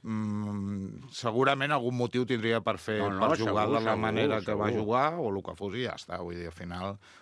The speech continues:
Speaker 1: Però sí, ho veig molt igualat, vull dir, al final ara també sap greu perquè també arribem...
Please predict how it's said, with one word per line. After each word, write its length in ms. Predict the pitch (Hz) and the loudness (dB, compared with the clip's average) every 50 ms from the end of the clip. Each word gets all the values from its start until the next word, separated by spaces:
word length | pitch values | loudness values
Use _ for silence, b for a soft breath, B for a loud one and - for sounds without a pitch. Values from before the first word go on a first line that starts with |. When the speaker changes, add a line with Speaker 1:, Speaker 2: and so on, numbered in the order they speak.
| B | B
Speaker 1:
Però 140 | - 110 104 | -2 -2 0
sí, 120 | 98 - 120 | 2 2 2
ho 80 | 104 104 | 2 2
veig 160 | 107 95 107 | 0 0 2
molt 180 | 127 131 127 | 2 2 2
igualat, 380 | 104 87 87 85 90 101 104 - _ - - | 2 0 -2 -2 0 -2 -2 -2 _ -14 -10
vull 160 | - 95 95 | -8 -6 -4
dir, 140 | 92 98 98 | -2 0 0
al 80 | 90 | -2
final 400 | - - 101 104 110 120 120 120 120 123 | -2 -2 -2 2 4 4 4 4 4 4
ara 100 | 131 110 | 2 2
també 480 | 123 120 120 127 135 135 135 135 131 - - - B B B B B B | 0 0 2 2 4 4 2 2 0 -4 -10 -16 B B B B B B
sap 160 | - 127 117 113 | -2 0 0 2
greu 200 | 123 131 139 131 | 4 4 4 4
perquè 260 | 139 117 110 110 101 | 2 0 0 0 0
també 260 | 107 107 110 113 113 | 0 0 2 2 2
arribem... 560 | 113 117 120 113 117 117 117 113 113 110 101 | 2 2 2 2 4 2 2 0 -2 -4 -6